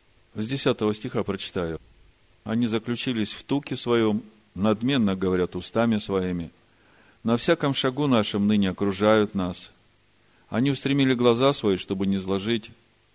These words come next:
на землю. Они подобны льву, жаждущему добычи, подобны скимну, сидящему в местах скрытных. Восстань, Адонай, предупреди их, не зложи их. Избавь душу мою от нечестивого мечом твоим,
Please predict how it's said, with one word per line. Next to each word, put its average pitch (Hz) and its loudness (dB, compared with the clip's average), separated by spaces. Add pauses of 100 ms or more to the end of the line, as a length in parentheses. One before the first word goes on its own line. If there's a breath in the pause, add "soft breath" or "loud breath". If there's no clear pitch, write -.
(160)
на 92 -4
землю. 73 -10 (800)
Они 147 -4
подобны 143 2
льву, 107 0 (100)
жаждущему 92 -4
добычи, 107 -2
подобны 92 -2
скимну, 131 -4
сидящему 92 -6
в 87 -6
местах 85 -8
скрытных. - -6 (680)
Восстань, 151 0
Адонай, 87 -2
предупреди 131 -4
их, 73 -10
не 120 0
зложи 120 -4
их. - -16 (760)
Избавь 135 2
душу 160 0
мою 131 2
от 110 -4
нечестивого 120 0 (100)
мечом 107 0
твоим, 82 -4